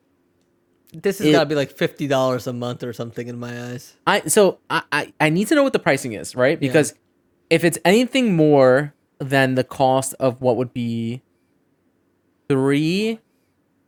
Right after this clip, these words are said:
Speaker 2: actually, if it's anything more than what the cost of two and a half, <laughs> uh, subscriptions are worth, then it's just, it's honestly not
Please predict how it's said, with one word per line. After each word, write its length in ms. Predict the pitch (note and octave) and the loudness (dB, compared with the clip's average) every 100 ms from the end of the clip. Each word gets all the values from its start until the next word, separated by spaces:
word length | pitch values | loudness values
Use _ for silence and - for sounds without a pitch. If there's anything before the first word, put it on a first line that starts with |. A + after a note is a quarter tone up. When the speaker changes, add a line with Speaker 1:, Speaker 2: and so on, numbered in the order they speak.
| _ - | _ -4
Speaker 2:
actually, 300 | D#3+ E3+ C#3+ | -2 2 2
if 80 | |
it's 100 | B2+ | 2
anything 320 | F#3 B3+ A3+ C#3+ | 0 2 0 0
more 240 | C3 D3 | 2 2
than 80 | C3 | 0
what 120 | B2 | -2
the 80 | B2 | -4
cost 340 | - A#2+ A#2 | -2 -2 0
of 180 | B2 G#2+ - | -4 -6 -8
two 200 | D3 C3 | -4 -2
and 80 | |
a 80 | A#2 | -4
half, 440 | G#2+ A2 C#3 - _ D#3 D3+ _ | -4 -4 -4 -6 _ -6 -6 _
<laughs> 360 | _ _ _ - | _ _ _ 0
uh, 260 | C#3+ C3 A#2+ | 2 4 2
subscriptions 680 | C#3 A#2+ C3 B2+ F3 F#3 - | -2 -4 -4 -2 -4 -6 -4
are 180 | D3 E3 | 0 0
worth, 280 | D#3 E3 G3+ _ | 2 0 -2 _
then 100 | D#3+ E3 | 0 0
it's 120 | D#3 | 0
just, 200 | E3 D3 C#3 | -6 -6 -6
it's 160 | C3 - | -8 -4
honestly 420 | C3 C3+ C3 C#3 | -2 -2 -4 -6
not 340 | A#2+ A#2 A2 | -4 -2 -2